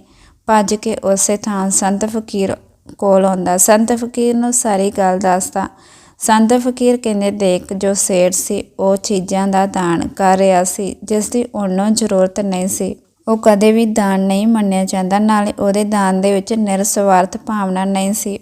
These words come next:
ਉਹ ਤੇ ਉਹ ਚੀਜ਼ਾਂ ਦੇ ਰਿਹਾ ਸੀ ਜਿਸ ਦੀ ਜ਼ਰੂਰਤ ਨਹੀਂ। ਜੇ ਜ਼ਰੂਰਤ ਹੁੰਦੀ ਤੇ ਉਹ ਕਦੇ ਦਾਨ ਨਾ ਕਰਦਾ। ਦੂਜੀ ਗੱਲ, ਦੇਖ ਰਾਜਾ, ਜੋ ਦਾਨ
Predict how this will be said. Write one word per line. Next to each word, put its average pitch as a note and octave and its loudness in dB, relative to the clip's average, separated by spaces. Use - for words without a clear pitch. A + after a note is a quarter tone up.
ਉਹ G#3+ 2
ਤੇ A#3+ -2
ਉਹ G#3 -2
ਚੀਜ਼ਾਂ G3+ -2
ਦੇ G#3 6
ਰਿਹਾ G#3+ 4
ਸੀ G#3 -4
ਜਿਸ G3+ -4
ਦੀ A3+ -2
ਜ਼ਰੂਰਤ G3 0
ਨਹੀਂ। F#3 -4
ਜੇ G#3 0
ਜ਼ਰੂਰਤ G3 0
ਹੁੰਦੀ G3+ 0
ਤੇ F#3+ -8
ਉਹ A3 -2
ਕਦੇ G#3 0
ਦਾਨ F#3+ -2
ਨਾ F#3+ 2
ਕਰਦਾ। F#3+ -2
ਦੂਜੀ A#3 4
ਗੱਲ, B3 4
ਦੇਖ G#3+ 0
ਰਾਜਾ, G3+ 2
ਜੋ G#3+ -2
ਦਾਨ F#3+ -4